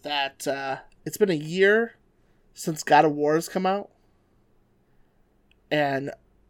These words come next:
they are gonna be re-, uh, releasing a full-length documentary on the making and reimagining of God of War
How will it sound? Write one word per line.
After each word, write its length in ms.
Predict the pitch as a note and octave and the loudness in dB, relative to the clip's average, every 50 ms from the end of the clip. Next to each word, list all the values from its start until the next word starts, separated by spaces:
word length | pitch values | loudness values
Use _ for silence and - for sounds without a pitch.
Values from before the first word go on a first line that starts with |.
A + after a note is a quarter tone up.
| - | -8
they 180 | D#3+ D#3 D#3+ E3 | -2 2 4 4
are 100 | E3 D#3+ | 4 4
gonna 200 | D#3+ D#3+ D#3 D#3 | 2 0 0 0
be 120 | D#3 D3+ D3 | 0 -2 -2
re-, 120 | D3 C#3+ - - | -4 -8 -10 -8
uh, 140 | - D#3+ - - | -8 -8 -8 -8
releasing 600 | - C#3+ D3 C#3+ C#3+ D3 D3+ D#3 - - D3+ C#3 | -10 -10 -8 -4 -2 0 0 -2 -2 -4 -8 -6
a 340 | - C#3+ C#3 C#3 C3+ B2 A2+ - - | -4 -2 -2 -2 -2 -4 -6 -8 -12
full-length 1400 | - - - D#3+ D#3+ D#3+ D#3+ D#3+ D#3 C#3+ - - _ - - - - _ _ _ - D3 D3 C#3+ D3 D3 - | -18 -10 -4 -2 -2 0 2 0 0 0 -2 -8 _ -20 -20 -20 -20 _ _ _ -6 -2 0 0 0 -2 -2
documentary 680 | D#3 D3 C#3 - - C#3+ C#3 C#3+ D3 D3 C#3+ C#3 C3+ - | -2 -2 -2 -4 -8 -8 -8 -8 -8 -8 -8 -8 -8 -8
on 160 | - C3+ C3 C3+ | -10 -10 -8 -8
the 80 | C3 | -8
making 640 | C#3 C3+ C#3 C#3+ - - D3+ C3 C3+ C#3 C#3+ C#3 - _ _ | -6 -6 -6 -8 -8 -10 -10 -8 -8 -8 -10 -12 -14 _ _
and 180 | - C3 C#3 C3+ | -14 -12 -10 -8
reimagining 840 | C3+ D3 D3 C#3 C#3 C#3+ D3 D3 C#3+ C#3+ C#3+ D3 C#3+ C3+ C3+ B2+ A#2 | -6 -4 -4 -4 -4 -4 0 2 2 2 2 0 -6 -12 -12 -12 -14
of 80 | B2 C3+ | -14 -10
God 220 | - C3+ A#2+ A#2 | -6 -4 -4 -6
of 60 | G#2+ | -6
War 340 | A2+ A2+ A2 G#2+ A2 A#2 - | -8 -10 -8 -8 -8 -10 -12